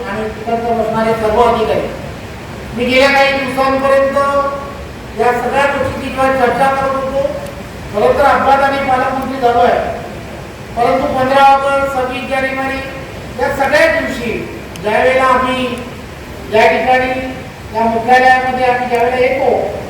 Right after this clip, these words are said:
त्यावेळेला बरेच जण या ठिकाणी वर्षानुवर्ष या ठिकाणी उपोषण किंवा त्या निमित्ताने सरकारचं लक्ष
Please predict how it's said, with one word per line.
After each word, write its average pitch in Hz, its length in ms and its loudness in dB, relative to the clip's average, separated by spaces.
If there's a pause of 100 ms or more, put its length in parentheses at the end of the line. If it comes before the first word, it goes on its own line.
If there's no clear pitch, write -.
(440)
त्यावेळेला 262 540 4 (2000)
बरेच 226 460 4
जण 262 580 0
या 226 180 4
ठिकाणी 254 420 2 (580)
वर्षानुवर्ष 254 880 2 (880)
या 233 120 4
ठिकाणी 247 420 -2
उपोषण 240 600 4 (480)
किंवा 240 260 0 (680)
त्या 240 180 2
निमित्ताने 254 560 0 (160)
सरकारचं 254 600 0
लक्ष 247 220 2